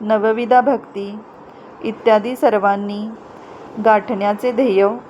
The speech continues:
एकच असते. लग्नात ज्याप्रमाणे अमुक एक खर्च मी जास्त करीन, दुसरा कमी करीन असे माणूस म्हणतो, पण मुख्य कार्य हे की मुलीला नवरा गाठून देणे,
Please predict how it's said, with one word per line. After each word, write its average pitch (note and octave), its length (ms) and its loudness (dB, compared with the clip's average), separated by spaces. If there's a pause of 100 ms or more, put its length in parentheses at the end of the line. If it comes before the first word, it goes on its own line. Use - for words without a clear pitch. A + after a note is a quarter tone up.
एकच A3 380 -2
असते. B3 400 -2 (1120)
लग्नात A3 420 2
ज्याप्रमाणे G3 800 -2 (420)
अमुक A#3 360 -2
एक B3+ 200 -4
खर्च G#3 320 -4 (320)
मी G#3 180 -12
जास्त G3+ 400 0 (120)
करीन, G3 340 -6 (640)
दुसरा G#3+ 420 2
कमी A3 360 -2
करीन G3+ 440 -4 (220)
असे G#3+ 240 -4
माणूस G3+ 440 -2
म्हणतो, G3+ 440 -2 (920)
पण G#3+ 120 2
मुख्य A#3+ 420 2
कार्य G#3 520 0
हे A3 320 -4 (720)
की G#3+ 100 -6
मुलीला G#3+ 500 0
नवरा A#3 340 4
गाठून G3 460 -4
देणे, E3+ 260 -6